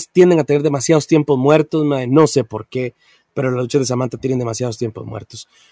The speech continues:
Vamos al final de la lucha. Eh, Hayden Six toma impulso,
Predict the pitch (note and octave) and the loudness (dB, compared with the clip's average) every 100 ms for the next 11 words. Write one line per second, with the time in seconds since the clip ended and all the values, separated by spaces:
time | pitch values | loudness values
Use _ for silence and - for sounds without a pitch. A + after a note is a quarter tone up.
0 | _ - D#3 G#3 G#3+ F3 F#3 G3+ F#3+ G#3 | _ 2 4 6 6 6 4 4 4 4
1 | G#3 F3+ D3+ A2+ _ D3+ C#3+ C#3+ C#3+ C#3 | 4 2 2 -2 _ -4 -2 0 0 0
2 | C3+ C3+ C3+ A#2 _ _ _ _ F3 A#3+ | 0 -2 -4 -8 _ _ _ _ 4 8
3 | A3 F3+ F#3 D#3 G3 A3 G#3 D#3 E3+ F3 | 6 6 2 2 2 4 4 6 4 4
4 | - F3 F#3 | 4 4 4